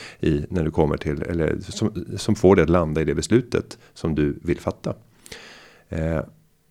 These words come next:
den här delen då, den måste du kämpa med rätt mycket, tänker jag, när man ska göra den resan. Vad är främsta tipsen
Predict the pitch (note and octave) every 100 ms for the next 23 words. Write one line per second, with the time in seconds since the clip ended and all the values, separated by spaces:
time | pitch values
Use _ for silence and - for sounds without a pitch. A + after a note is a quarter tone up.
0 | _ _ - A#2 D#3 D3+ D#2+ C#2+ C#2 E2+
1 | G2+ A#2+ C3+ - G#2+ F2+ F#2+ F2 F2 D#2+
2 | D#2 D#2+ G2 - - C3 - - - C#2
3 | - C#2+ D2+ G#2 - F2+ F2 - F2 D#2+
4 | D#2 E2 F#2 D#2 - C2+ - _ _ _
5 | G#2 G2 A2+ F2 - E2 - - -